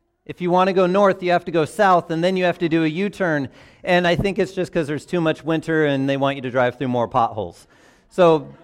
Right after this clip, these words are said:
that's past that one. I forgot. I have friends up there. Pray for them. Okay.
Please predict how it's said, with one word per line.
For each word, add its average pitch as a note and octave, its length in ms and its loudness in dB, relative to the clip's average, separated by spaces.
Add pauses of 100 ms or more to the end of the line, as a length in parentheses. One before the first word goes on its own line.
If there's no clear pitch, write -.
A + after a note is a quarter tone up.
(160)
that's F#3 200 2
past F#3 380 2
that C#3 240 2
one. F2+ 220 -10 (460)
I C3+ 120 -6
forgot. C3+ 400 -2
I E3 120 2
have F#3 140 0
friends C#3+ 240 -2
up A#2+ 140 -6
there. A2 120 -2
Pray D3 240 -4
for B2 140 -8
them. F2 220 -10 (340)
Okay. D#3 360 2